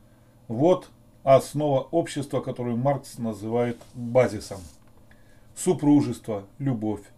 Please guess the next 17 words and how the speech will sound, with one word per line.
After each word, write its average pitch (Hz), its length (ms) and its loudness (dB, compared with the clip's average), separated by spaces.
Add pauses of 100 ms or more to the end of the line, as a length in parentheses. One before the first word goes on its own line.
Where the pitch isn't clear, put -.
(240)
искусство, 107 680 -10 (120)
наука, 110 560 -4 (580)
религия, 104 640 -6
философия. 110 680 -10 (1000)
Всё, 180 540 2 (460)
не 127 220 -2
имеющее 131 480 -2
прямого 120 460 -2
отношения 113 560 -6
к - 60 -20
потребностям 107 720 -8
желудка, 135 500 -6
в - 120 -14
конечном 143 540 -6
счёте 143 380 -6
определяется 107 760 -8
его 104 360 -10